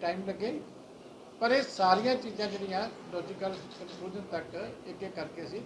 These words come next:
ਲੈ ਕੇ ਜਾਵਾਂਗੇ। ਦੂਜੀ ਜਿਹੜੀ ਗੱਲ ਆ ਕਿ ਮੈਨੂੰ ਸਮਝ ਨਹੀਂ ਆਉਂਦੀ ਕਿ ਲੋਕਾਂ ਨੇ ਐਡੀ ਵੱਡੀ ਸ਼ਕਤੀ ਇਸ ਸਰਕਾਰ ਨੂੰ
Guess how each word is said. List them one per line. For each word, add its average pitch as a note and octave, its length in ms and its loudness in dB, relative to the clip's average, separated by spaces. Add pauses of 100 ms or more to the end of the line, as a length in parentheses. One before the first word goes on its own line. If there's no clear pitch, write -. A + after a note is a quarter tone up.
(140)
ਲੈ E3 100 2
ਕੇ C#3+ 140 -6
ਜਾਵਾਂਗੇ। B2 320 -12 (1200)
ਦੂਜੀ G#3 260 2
ਜਿਹੜੀ C4+ 260 4
ਗੱਲ G3+ 180 12
ਆ B2+ 60 4 (1400)
ਕਿ A3 60 -2
ਮੈਨੂੰ A#3 300 2
ਸਮਝ B3 300 2
ਨਹੀਂ C4+ 100 2
ਆਉਂਦੀ C4 240 4
ਕਿ C4+ 120 0
ਲੋਕਾਂ G#3+ 540 4
ਨੇ A#3+ 340 4
ਐਡੀ G#3 300 -2
ਵੱਡੀ G#3+ 400 0
ਸ਼ਕਤੀ G#3 500 -2 (260)
ਇਸ G3 320 4
ਸਰਕਾਰ F3+ 460 4
ਨੂੰ F#3+ 160 -2